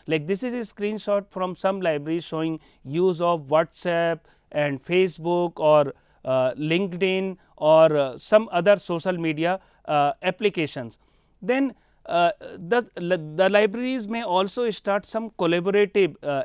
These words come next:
exchange program, even international program. This is a screenshot, uh,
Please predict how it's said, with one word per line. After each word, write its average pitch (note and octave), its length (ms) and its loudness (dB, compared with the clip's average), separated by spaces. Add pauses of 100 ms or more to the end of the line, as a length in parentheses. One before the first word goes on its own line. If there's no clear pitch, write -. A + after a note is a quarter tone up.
exchange G3+ 520 -4
program, D#3+ 380 0
even G3+ 240 -2
international F#3+ 640 -4
program. D3 320 -4
This F#3 180 -6
is A3+ 100 -6
a A#3 100 0
screenshot, G#3+ 680 -4 (380)
uh, D#3 240 6